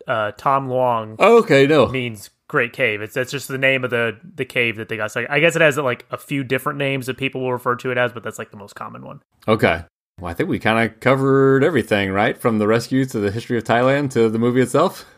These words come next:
Speaker 1: I think so. Oh, I, I did have, uh, one, one little, uh, factoid here for you.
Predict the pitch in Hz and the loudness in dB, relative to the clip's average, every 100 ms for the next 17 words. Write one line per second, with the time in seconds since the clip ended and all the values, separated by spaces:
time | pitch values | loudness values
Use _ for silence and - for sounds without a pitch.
0 | _ _ _ - 131 - 156 - 175 160 | _ _ _ -10 -8 -6 -8 -4 -2 2
1 | 190 190 160 160 180 160 190 180 190 156 | 4 4 4 0 -4 -2 0 0 0 2
2 | 170 160 147 135 156 170 170 165 160 _ | 2 2 0 -2 0 2 0 -6 -10 _
3 | 156 143 160 165 156 160 156 151 - 135 | -8 -2 -2 -2 -2 0 0 0 -2 0
4 | 135 127 123 113 - - 143 143 - 147 | 2 4 2 -2 -8 -2 0 0 -2 -2
5 | 131 147 135 - 117 120 185 143 123 | -2 -2 -4 -4 -6 -2 0 0 -2